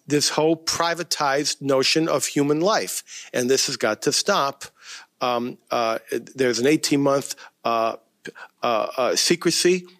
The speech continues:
uh, protection for patents. Human life is being patented. It's subject to N D As. Um, and so we're gonna find out after it's been done. Now, what's interesting is that all this genetic information is being sold to the highest bidder,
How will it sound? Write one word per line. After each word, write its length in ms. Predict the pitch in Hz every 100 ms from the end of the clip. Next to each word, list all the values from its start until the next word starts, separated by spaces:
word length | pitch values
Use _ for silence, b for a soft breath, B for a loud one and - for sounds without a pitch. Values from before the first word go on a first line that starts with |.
| _ -
uh, 120 | 147
protection 560 | - 147 170 - 196
for 160 | 175 131
patents. 560 | - 147 156 185 190 - B B B
Human 300 | - 156 143
life 240 | 147 143
is 120 | 135
being 220 | - 123 113
patented. 600 | - 156 165 165 196 190
It's 180 | 123
subject 420 | - 143 127 139 -
to 180 | -
N 160 | 151 151
D 220 | 131 127
As. 400 | 143 196 226 - - B B B -
Um, 400 | 127 123 123 127 -
and 220 | 143 135
so 440 | - 147 139 139 B B -
we're 160 | 165
gonna 220 | 190 208
find 340 | - 165 151 147
out 240 | 156 170 -
after 460 | 180 185 - 151 143
it's 160 | 131
been 240 | - 165 165
done. 340 | 220 143 92 _ -
Now, 180 | 147
what's 180 | 147 139
interesting 580 | 208 226 180 - 110 113 _ _ _ _ _ _ _ - B B
is 140 | - 123
that 120 | 143
all 180 | 156 185
this 180 | 180 160
genetic 460 | 165 175 170 156
information 560 | 170 151 151 160 151 147
is 120 | 120
being 180 | 143 139
sold 300 | - 147 -
to 80 | 127
the 80 |
highest 400 | 117 135 123 -
bidder, 320 | 151 156 120